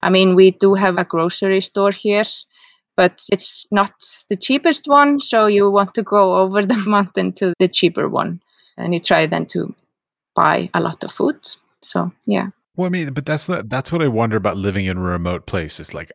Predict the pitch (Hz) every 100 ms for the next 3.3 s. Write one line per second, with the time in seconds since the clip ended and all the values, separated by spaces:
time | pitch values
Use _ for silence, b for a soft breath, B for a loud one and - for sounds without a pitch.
0 | - 127 151 143 110 104 117 110 87 82
1 | 82 80 78 85 - 80 156 160 156 160
2 | - 185 156 - - - - 95 - -
3 | 82 -